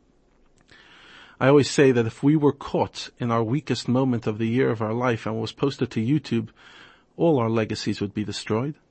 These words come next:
Some of us are unlucky and it does make it to YouTube. Most of us, thank God it doesn't. But ultimately, we all have weak moments and things to be embarrassed about. And yet we come to God and we say, "Slach lanu, forgive us."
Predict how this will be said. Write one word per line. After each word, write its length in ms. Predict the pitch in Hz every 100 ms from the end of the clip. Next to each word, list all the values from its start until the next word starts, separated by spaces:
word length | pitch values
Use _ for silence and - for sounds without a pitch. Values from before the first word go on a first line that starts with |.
| _ _ _ _ _ _ _ _ _ _ - _ _ _ _ _ _ _
Some 220 | - 127
of 100 | 127
us 160 | 120 -
are 140 | 117
unlucky 360 | 113 123 - 117
and 120 | 113
it 100 | 110
does 180 | 147 113
make 160 | 113
it 100 | 107
to 80 | 113
YouTube. 280 | 110 110 143
Most 280 | 135 143 156
of 100 | 147
us, 120 | 143
thank 220 | 143 143
God 120 | 143
it 100 | 143
doesn't. 360 | 139 151 110 95
But 140 | 120
ultimately, 420 | 139 147 151 143
we 120 | 147 151
all 160 | 165
have 140 | 127 110
weak 200 | 117 -
moments 340 | 110 113 110
and 120 | 110
things 180 | 113 110
to 80 | 104
be 80 | 110
embarrassed 460 | 107 107 107 -
about. 340 | 127 80 - - _ _ _ _ _
And 140 | - 139
yet 160 | 156
we 80 | 147
come 220 | 135 165
to 100 | -
God 220 | 117 120 123
and 80 |
we 60 | 127
say, 120 | 139
"Slach 340 | 147 - 175 -
lanu, 200 | 123 113
forgive 320 | - 123 180
us." 240 | 147 -